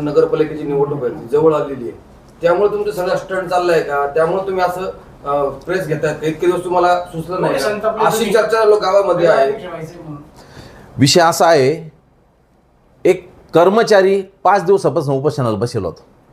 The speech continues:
Speaker 3: हे तुम्ही सगळ्यांनी बघितलेले. त्या कर्मचाऱ्यासाठी रोज माझा फॉलोअप होता, स्वतः कार्यकारी अधिकाऱ्यांना भेटलो, फोनद्वारे बोललो.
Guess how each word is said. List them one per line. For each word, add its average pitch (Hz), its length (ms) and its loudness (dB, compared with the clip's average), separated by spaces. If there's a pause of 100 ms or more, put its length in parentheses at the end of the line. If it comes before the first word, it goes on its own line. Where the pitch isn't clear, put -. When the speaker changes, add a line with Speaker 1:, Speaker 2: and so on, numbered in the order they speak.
(1120)
Speaker 3:
हे 214 120 8
तुम्ही 233 340 0
सगळ्यांनी 226 420 2
बघितलेले. 123 500 2 (1200)
त्या 233 140 6
कर्मचाऱ्यासाठी 208 1300 2 (640)
रोज 208 400 4
माझा 214 280 2
फॉलोअप 165 320 2
होता, 110 220 -2 (1040)
स्वतः 180 240 2
कार्यकारी 202 460 4
अधिकाऱ्यांना 185 500 2
भेटलो, 156 460 2
फोनद्वारे 170 540 2
बोललो. 139 420 2